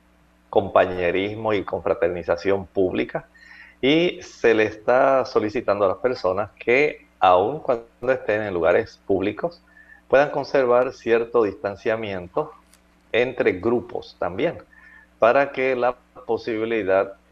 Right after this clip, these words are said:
de que pueda haber algún contagio sea mínima.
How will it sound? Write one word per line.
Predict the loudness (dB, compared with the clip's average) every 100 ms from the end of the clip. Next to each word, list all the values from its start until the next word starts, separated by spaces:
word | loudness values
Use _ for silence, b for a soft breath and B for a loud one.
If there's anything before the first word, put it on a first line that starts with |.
| _
de | -18 -8 -4 -2
que | -2 -2
pueda | 0 0 4 4
haber | 2 0
algún | -2 -6 -14
contagio | -14 -6 -4 -2 -4
sea | -2 0 0 -4 -20
mínima. | -18 -14 -10 -10 -12 -16